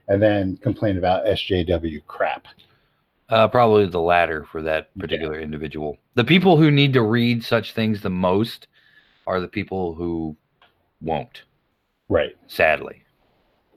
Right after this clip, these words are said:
Speaker 1: Yes.
Speaker 2: Um, you know, since you, since you brought up that aspect, um,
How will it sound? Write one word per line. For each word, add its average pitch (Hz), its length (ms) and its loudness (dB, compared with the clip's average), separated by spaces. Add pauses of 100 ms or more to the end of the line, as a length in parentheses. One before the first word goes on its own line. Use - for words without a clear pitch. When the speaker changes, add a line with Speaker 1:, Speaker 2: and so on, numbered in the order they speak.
(440)
Speaker 1:
Yes. - 400 -6 (720)
Speaker 2:
Um, 123 420 2
you 143 140 -2
know, 120 180 -4 (140)
since 147 240 0
you, 131 140 -6
since 135 260 -6
you 120 80 -8
brought 120 220 4
up 110 120 2
that 113 180 4
aspect, 113 640 0
um, 104 380 -4